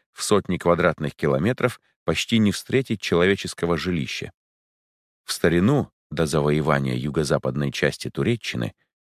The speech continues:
именно эти степи назывались повсеместно турскими.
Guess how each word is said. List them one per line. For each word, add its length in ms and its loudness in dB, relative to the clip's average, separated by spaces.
именно 560 4
эти 280 -2
степи 420 -2
назывались 640 2
повсеместно 680 -2
турскими. 600 -4